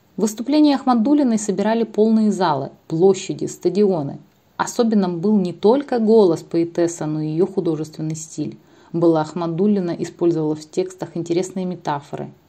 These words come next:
писала слогом золотого века. Тысяча девятьсот восьмидесятые годы были наиболее трудными в судьбе Ахмадуллиной.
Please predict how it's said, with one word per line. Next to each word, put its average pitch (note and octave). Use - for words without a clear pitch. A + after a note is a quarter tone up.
писала D3+
слогом D#3+
золотого D#3
века. C#3+
Тысяча C#4+
девятьсот A#3+
восьмидесятые A#3
годы G3+
были G3
наиболее G3
трудными F#3
в C#3+
судьбе D3
Ахмадуллиной. D3